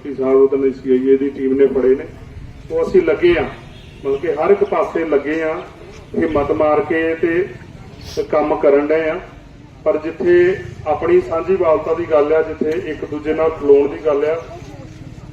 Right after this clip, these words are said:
ਦੇਖੋ, ਪੁਲਿਸ ਪ੍ਰਸ਼ਾਸਨ ਵਾਸਤੇ ਤਾਂ ਧਰਨਾ ਮਾੜਾ ਹੁੰਦਾ ਆ, ਪਰ ਜੇ ਤੁਸੀਂ ਧਰਨਾ ਲਾਇਆ ਤੇ ਤੁਸੀਂ ਏਕੇ ਨੂੰ ਸਾਬਤ ਕੀਤਾ ਆ।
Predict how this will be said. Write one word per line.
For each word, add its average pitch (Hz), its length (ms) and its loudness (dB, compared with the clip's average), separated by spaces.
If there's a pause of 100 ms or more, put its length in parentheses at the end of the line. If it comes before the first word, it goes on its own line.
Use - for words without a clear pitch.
ਦੇਖੋ, 175 240 0
ਪੁਲਿਸ 165 280 -2
ਪ੍ਰਸ਼ਾਸਨ 165 500 0
ਵਾਸਤੇ 170 340 2
ਤਾਂ 185 180 2
ਧਰਨਾ 156 300 0
ਮਾੜਾ 143 280 0
ਹੁੰਦਾ 151 200 0
ਆ, 113 160 -2 (440)
ਪਰ 147 120 0
ਜੇ 165 140 -2
ਤੁਸੀਂ 180 300 -2
ਧਰਨਾ 156 380 0
ਲਾਇਆ 156 300 4
ਤੇ 185 160 -2
ਤੁਸੀਂ 165 360 -6 (600)
ਏਕੇ 185 340 4
ਨੂੰ 190 100 2
ਸਾਬਤ 160 340 0
ਕੀਤਾ 156 460 -2
ਆ। 185 60 -8